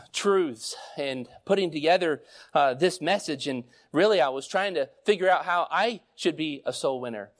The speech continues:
I was sitting in a McDonald's in, uh, Gardner Webb, uh, which is close to where I went to Bible college, and, uh, there was a lot of people in the McDonald's that day.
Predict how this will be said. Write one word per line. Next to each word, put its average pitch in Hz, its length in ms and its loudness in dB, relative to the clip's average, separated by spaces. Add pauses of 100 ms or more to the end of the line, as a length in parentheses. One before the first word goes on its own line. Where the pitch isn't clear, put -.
(240)
I 165 120 4
was 165 180 -2
sitting 202 320 0
in 165 200 -6
a 156 60 -2
McDonald's 156 680 -4
in, 143 240 -6
uh, 131 120 -4
Gardner 160 420 0
Webb, 151 300 4 (280)
uh, 135 120 4
which 147 200 -6
is 135 100 -10
close 170 260 0
to 165 60 -10
where 147 200 2
I 156 140 2
went 165 180 -8
to 147 60 -6
Bible 131 260 2
college, 131 520 -2 (300)
and, 151 220 0
uh, 139 220 4 (200)
there 202 100 4
was 190 100 2
a 190 60 8
lot 190 240 2
of 196 60 -8
people 190 300 -4
in 160 120 -4
the 160 60 -4
McDonald's 165 520 -4
that 135 180 -2
day. 127 260 -4